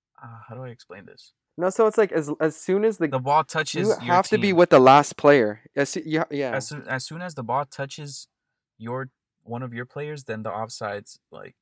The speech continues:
Speaker 1: you know, it's in play. But, like, if you kick it from the corner, um, there's no offsides.
Speaker 2: And you're behind all of the
Speaker 1: Yeah.
Speaker 2: If you kick it from the corner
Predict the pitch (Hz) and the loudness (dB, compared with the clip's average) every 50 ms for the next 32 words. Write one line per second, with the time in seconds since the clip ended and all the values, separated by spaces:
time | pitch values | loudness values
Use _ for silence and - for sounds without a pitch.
0 | _ _ _ _ _ _ _ - 113 110 107 107 107 117 _ _ _ _ _ _ | _ _ _ _ _ _ _ -18 -16 -14 -14 -16 -18 -20 _ _ _ _ _ _
1 | _ _ _ _ _ _ _ _ _ _ _ - - 117 - 123 113 104 - 123 | _ _ _ _ _ _ _ _ _ _ _ -20 -16 -14 -12 -12 -12 -12 -8 -6
2 | 117 107 - - _ _ _ _ _ _ _ _ _ - 127 120 117 120 117 113 | -6 -6 -6 -8 _ _ _ _ _ _ _ _ _ -8 -6 -6 -6 -8 -8 -10
3 | - - 123 123 113 117 120 120 123 123 - - 147 139 - 135 123 - - 120 | -14 -14 -14 -14 -14 -12 -14 -14 -14 -14 -12 -14 -14 -12 -12 -14 -14 -12 -12 -10
4 | 117 120 110 - - 123 123 123 117 110 107 107 110 _ _ _ _ _ _ _ | -10 -10 -12 -10 -10 -8 -8 -6 -8 -8 -8 -10 -12 _ _ _ _ _ _ _
5 | _ _ _ _ _ _ _ _ _ _ _ _ _ _ _ _ _ _ _ _ | _ _ _ _ _ _ _ _ _ _ _ _ _ _ _ _ _ _ _ _
6 | _ _ - 107 110 107 104 98 101 101 95 - _ _ - - 120 117 113 117 | _ _ -12 -8 -6 -6 -6 -8 -10 -14 -18 -20 _ _ -12 -10 -10 -10 -8 -8
7 | 120 113 113 113 113 - - 120 107 104 107 101 - - - 131 135 147 151 165 | -6 -4 -4 -4 -4 -6 -8 -8 -6 -6 -8 -10 -12 -14 -12 -10 -6 -2 -2 0
8 | 147 156 135 139 139 139 147 156 156 151 - 131 139 147 143 135 135 127 123 - | 0 -2 -2 0 -2 -2 -2 -2 -4 -4 -2 -2 -2 -2 -2 -2 -4 -4 -4 -6
9 | _ _ _ _ _ _ _ - 127 117 104 - - - 139 143 175 - 214 214 | _ _ _ _ _ _ _ -8 -6 -6 -6 -6 -8 -12 -10 -10 -6 -4 -4 -6
10 | 214 214 233 220 202 175 - 170 151 156 170 175 | -4 -4 -4 -4 -4 -4 -4 -4 -4 -4 -4 -4